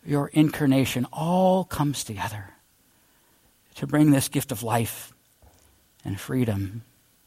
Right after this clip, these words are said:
and hope. So I pray, Lord, for all of my sisters and brothers today, that even if we've gotten confused at a few points or it seems like too much, that we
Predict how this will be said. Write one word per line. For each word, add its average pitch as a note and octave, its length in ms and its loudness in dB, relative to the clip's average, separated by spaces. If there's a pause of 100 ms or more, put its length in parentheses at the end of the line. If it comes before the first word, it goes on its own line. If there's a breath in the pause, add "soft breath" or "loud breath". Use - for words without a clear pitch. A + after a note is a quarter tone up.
(460)
and G2 100 -10
hope. B2+ 280 -10 (1900 soft breath)
So - 160 2
I E3+ 60 8
pray, E3 240 4
Lord, C#3 240 4
for D3 120 -2
all D3 340 8
of B2 80 2
my B2+ 100 -2
sisters B2 400 -6
and B2 80 -2
brothers B2 320 0
today, A#2 320 -2
that B2 180 -2
even E3 240 0
if C#3+ 120 2
we've C#3 180 2
gotten C#3+ 220 2
confused D3+ 580 0
at C#3 60 0
a C3 40 -2
few C#3+ 160 2
points D3 420 2
or C3 60 -4
it A#2+ 80 -8
seems F#3 300 0
like C3+ 140 -2
too - 120 -8
much, A2+ 360 -6
that - 120 -16
we D3 280 0